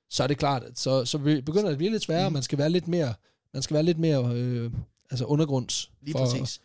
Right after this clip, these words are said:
Speaker 1: at få
Speaker 2: Og,
Speaker 1: underretninger.
Speaker 2: og det er også en af grundene til, at tiden fra halvtredserne til slut firserne faktisk bliver kaldt for spionagens, øh, guldalder. Øh, og hvad bruger man så spioner til?
Speaker 1: Ja,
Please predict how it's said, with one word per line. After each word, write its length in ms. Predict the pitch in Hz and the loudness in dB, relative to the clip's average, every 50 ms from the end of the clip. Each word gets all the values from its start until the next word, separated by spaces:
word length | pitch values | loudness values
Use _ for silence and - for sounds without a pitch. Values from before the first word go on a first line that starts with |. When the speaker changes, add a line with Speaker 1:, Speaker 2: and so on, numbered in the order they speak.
| _ - | _ -6
Speaker 1:
at 80 | - 117 | -6 -4
få 60 | - | -2
Speaker 2:
Og, 60 | 139 135 | 0 0
Speaker 1:
underretninger. 300 | 135 156 151 131 120 120 | 2 2 0 0 0 2
Speaker 2:
og 40 | |
det 80 | 120 196 | 4 4
er 40 | 196 | 4
også 140 | 185 175 202 | 4 4 2
en 100 | 196 170 | 2 0
af 60 | 147 | 0
grundene 240 | 131 143 160 175 170 | 0 0 0 0 0
til, 140 | - - 156 | 0 0 0
at 80 | 143 | 0
tiden 320 | - - 202 190 160 113 110 | 0 0 0 0 0 -2 -4
fra 120 | - 120 | -4 -4
halvtredserne 600 | 113 131 127 - - 147 151 - - 123 110 110 | -4 -4 -4 -2 -2 0 0 0 0 -2 -4 -6
til 160 | 110 - 123 | -6 -6 -6
slut 260 | - - 151 147 139 - | -6 -4 -4 -6 -6 -6
firserne 380 | - 156 - - - 110 107 | -6 -6 -6 -6 -6 -8 -6
faktisk 260 | - - 120 113 - | -4 -4 -4 -4 -6
bliver 140 | - 117 110 | -8 -10 -10
kaldt 180 | - 110 104 - | -8 -10 -10 -10
for 140 | - - - | -10 -14 -14
spionagens, 680 | - - 117 113 113 117 117 117 - - 113 104 - - | -12 -10 -8 -8 -8 -6 -8 -8 -8 -8 -10 -10 -10 -10
øh, 100 | 95 - | -10 -8
guldalder. 460 | - 139 143 147 - - - - _ _ _ _ _ _ _ _ _ _ _ _ _ _ _ - | -6 -4 -4 -4 -4 -6 -10 -16 _ _ _ _ _ _ _ _ _ _ _ _ _ _ _ -8
Øh, 340 | 117 110 107 107 107 104 110 - _ _ - _ _ _ _ _ _ _ _ _ _ _ - | -6 -6 -4 -4 -6 -6 -8 -10 _ _ -20 _ _ _ _ _ _ _ _ _ _ _ -4
og 80 | 151 | 0
hvad 120 | 147 180 190 | 2 2 2
bruger 180 | 208 214 240 | 4 4 4
man 100 | 233 208 | 4 4
så 120 | - - 180 | 4 2 0
spioner 420 | - - 165 170 185 180 107 85 | -2 -2 0 0 0 0 -2 -6
til? 180 | 117 - 104 110 - _ _ _ _ _ - | -8 -8 -8 -10 -12 _ _ _ _ _ -4
Speaker 1:
Ja, 160 | 123 104 95 | -2 -2 -2